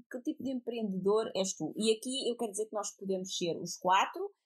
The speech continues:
e o ideal é que sejamos os quatro de uma forma muito interligada, mas há um ou dois que são normalmente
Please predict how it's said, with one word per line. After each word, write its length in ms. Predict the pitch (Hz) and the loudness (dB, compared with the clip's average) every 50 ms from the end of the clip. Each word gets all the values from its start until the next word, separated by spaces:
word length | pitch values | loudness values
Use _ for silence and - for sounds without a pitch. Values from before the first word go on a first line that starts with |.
| _ _ | _ _
e 60 | 208 | 0
o 120 | 220 226 202 | 2 2 2
ideal 300 | 196 233 226 208 202 196 | 2 4 4 4 4 2
é 60 | 196 | 2
que 100 | 196 - | 0 0
sejamos 320 | - - 254 269 262 226 | 0 2 0 0 -2 -4
os 140 | 214 214 - | -6 -8 -6
quatro 420 | - - 214 214 214 214 202 190 | 0 6 6 6 6 6 2 -4
de 60 | 190 190 | -2 0
uma 100 | 190 185 | 0 0
forma 240 | - 202 190 190 185 190 | 2 2 0 0 0 0
muito 220 | 190 185 185 - | -2 -2 -2 -4
interligada, 680 | 170 - 160 165 185 202 202 190 196 196 196 - 214 220 | -4 -2 -2 0 0 0 2 6 6 6 6 4 0 0
mas 380 | 240 240 247 254 269 - - _ _ _ _ _ - | 0 2 2 2 0 -2 -6 _ _ _ _ _ 0
há 300 | - 220 226 233 247 - - - - | 4 6 6 6 6 4 0 -2 2
um 400 | 233 254 262 262 269 277 285 277 - - | 4 4 6 4 2 0 -4 -8 0 2
ou 220 | 220 262 285 220 | 2 2 4 4
dois 560 | 202 196 196 196 196 208 220 233 - - - _ _ _ _ _ _ _ _ - | 6 6 8 8 6 4 2 -2 -6 -8 -8 _ _ _ _ _ _ _ _ -2
que 240 | 254 254 269 269 254 | 0 0 0 0 0
são 540 | - - - - 254 254 254 262 262 262 254 | 0 2 4 4 4 4 4 2 0 -2 0
normalmente 640 | 254 240 240 240 233 226 226 233 240 247 247 247 | 2 2 2 4 4 4 2 2 0 -4 -4 -6